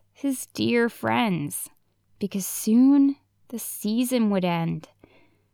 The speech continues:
and Bear wasn't sure they understood. Rabbit, fox,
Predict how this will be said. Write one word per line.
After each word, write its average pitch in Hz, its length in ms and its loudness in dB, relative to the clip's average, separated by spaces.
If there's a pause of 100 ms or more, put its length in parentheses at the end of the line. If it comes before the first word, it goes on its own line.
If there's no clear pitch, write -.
(240)
and 175 140 -4
Bear 262 320 -2
wasn't 262 420 -2
sure - 640 -6 (140)
they 180 120 -2
understood. 180 880 -2 (1120)
Rabbit, 214 560 4 (480)
fox, - 760 0